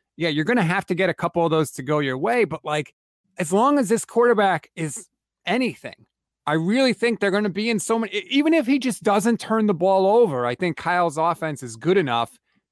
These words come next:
to help them put up points on the board. Now, maybe it's a bunch of field goals, I don't know, but, uh, as long as he just doesn't turn it over, and that's the thing that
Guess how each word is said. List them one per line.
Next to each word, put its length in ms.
to 380
help 260
them 200
put 160
up 140
points 320
on 100
the 60
board. 260
Now, 60
maybe 220
it's 100
a 40
bunch 200
of 80
field 240
goals, 220
I 100
don't 160
know, 220
but, 180
uh, 60
as 120
long 220
as 100
he 80
just 280
doesn't 380
turn 200
it 100
over, 240
and 140
that's 220
the 140
thing 400
that 180